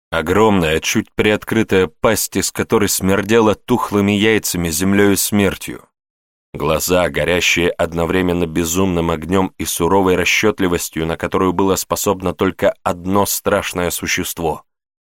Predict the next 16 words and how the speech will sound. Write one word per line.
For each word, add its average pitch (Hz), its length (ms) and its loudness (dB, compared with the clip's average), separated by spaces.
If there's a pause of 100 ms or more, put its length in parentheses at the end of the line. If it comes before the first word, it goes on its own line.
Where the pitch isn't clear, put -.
(440)
Человек. 80 800 0 (920)
Уродливые 113 640 4
длинные 113 500 2
уши 120 280 4
без 101 200 0
единого 104 460 4
волоска, 98 580 0 (600)
будто 104 560 2
обугленная, 98 680 2
покрытая 98 540 0
десятками 98 600 0
глубоких 90 600 0
ожогов 95 500 2
и 98 60 0
шрамов 98 480 0
шкура. 95 480 -2